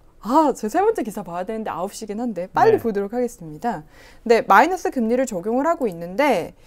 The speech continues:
Speaker 1: 이 정책을 실시한 이후에 처음으로 미쓰비시 은행에 실제로 이 금리를 적용을 했대요. 그래서 은행에 돈을 맡겼는데 이자를 받는 게 아니라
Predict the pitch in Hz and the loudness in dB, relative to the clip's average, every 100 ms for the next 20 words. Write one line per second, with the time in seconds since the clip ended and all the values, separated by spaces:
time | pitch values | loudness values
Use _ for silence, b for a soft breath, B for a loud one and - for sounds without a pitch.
0 | b b 269 285 208 233 311 311 427 427 | b b -2 -2 -4 -4 -4 0 0 2
1 | 403 339 202 196 220 - 427 453 427 320 | 2 2 0 -2 -2 2 6 6 4 2
2 | 339 269 170 226 - 403 370 - 277 180 | 4 4 4 -2 -2 -2 0 -2 -4 -4
3 | 180 185 196 427 - 466 381 208 - 165 | -6 -10 -6 -4 0 0 0 -2 -6 -12
4 | 165 170 - 156 160 196 214 - 139 139 | -12 -14 -14 -14 -12 -12 -14 -14 -16 -16
5 | - - 180 185 170 - b b b 214 | -18 -14 -8 -2 -2 -2 b b b 0
6 | 262 302 294 214 233 196 156 - 226 214 | 2 2 -2 0 0 0 -2 -4 -6 -4
7 | 202 175 208 269 269 254 160 170 185 160 | -6 -6 -2 0 0 0 -6 -14 -12 -12
8 | 143 165 - | -10 -4 -4